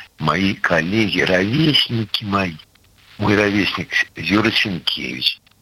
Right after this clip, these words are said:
Мы с ним одногодки. Он ушёл из жизни в две тысячи третьем году, а? Две тысячи третьем, семнадцать лет тому назад. Он мой ровесник.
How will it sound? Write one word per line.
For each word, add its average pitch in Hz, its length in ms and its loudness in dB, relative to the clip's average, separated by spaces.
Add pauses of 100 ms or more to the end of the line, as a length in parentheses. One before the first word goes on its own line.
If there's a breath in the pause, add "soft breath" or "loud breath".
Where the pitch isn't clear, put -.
Мы 101 160 -4
с - 100 -6
ним 117 180 2 (140)
одногодки. 117 960 0 (320)
Он 90 160 0
ушёл 95 320 2
из 92 60 0
жизни 90 360 -2 (300 loud breath)
в - 160 -6 (160)
две 80 200 2
тысячи - 800 0 (320)
третьем 104 540 0
году, 113 420 0 (240)
а? - 240 0 (1160)
Две - 140 -4
тысячи - 340 0
третьем, 98 340 -4
семнадцать 127 880 0
лет 123 220 0
тому 117 240 2
назад. 110 500 0
Он 87 140 -6
мой 101 180 0
ровесник. 120 840 0